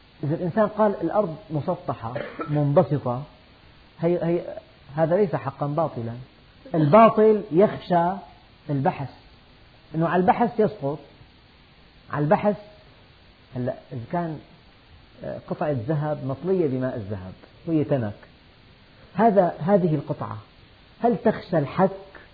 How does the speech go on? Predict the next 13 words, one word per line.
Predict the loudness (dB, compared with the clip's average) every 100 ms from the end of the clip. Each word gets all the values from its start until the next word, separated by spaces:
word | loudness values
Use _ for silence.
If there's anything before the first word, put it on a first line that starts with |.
| -12 -2
طبعًا، | -2 -2 -6 -4
اوعى. | -6 -6 -14 -20 -20 -20 -20 -20 -20 -20 -20 -20 -20 -20 -20 -20 -20 -20 -8
لا، | -4
في | -2 0
ألماس | 0 0 -2
أمريكي، | -6 -6 -6 -12 -16 -18 -20 -20 -20 -16 -4
ألماس | -2 0 -2
صناعي، | -4 -4 -4 -8 -14 -20 -20 -20 -20 -20 -20 -20 -20 -20 -20 -20 -20 -20 -20 -20 -8
يعني | -4 -2 -2 -4 -10 -20 -20 -20 -20 -20 -20 -20 -20 -20 -20 -6
قريب | 2 4 4 4
جدًا، | 2 2 2 2
جدًا، | 2 0 0 0 0
جدًا | 0 -2 0 -2 -2